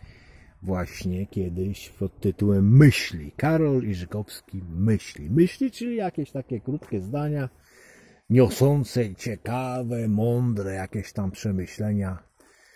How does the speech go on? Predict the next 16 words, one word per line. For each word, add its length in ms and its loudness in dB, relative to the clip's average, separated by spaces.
i 160 0
tak 260 -6
dalej. 480 -4
No, 200 -4
tak 240 -8
jest 300 -6
i 80 -8
tak 380 -10
oczywiście 720 -4
w 100 -2
nawiązaniu 540 0
do 100 -2
tego, 280 -2
co, 400 -6
co 200 -6
było 720 2